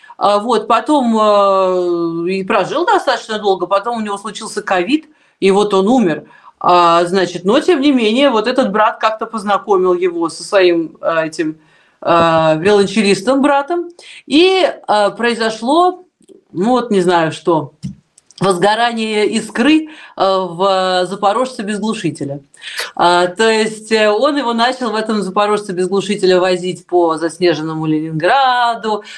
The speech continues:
они встречались, причем оба в, в своих воспоминаниях, особенно Ралдугин, когда,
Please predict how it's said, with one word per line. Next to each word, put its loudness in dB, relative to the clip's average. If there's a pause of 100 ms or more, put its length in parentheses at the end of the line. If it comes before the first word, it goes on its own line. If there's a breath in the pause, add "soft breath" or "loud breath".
они 0
встречались, -2
причем -6
оба 0
в, -2
в -12
своих -4
воспоминаниях, -4
особенно -2
Ралдугин, -4
когда, 0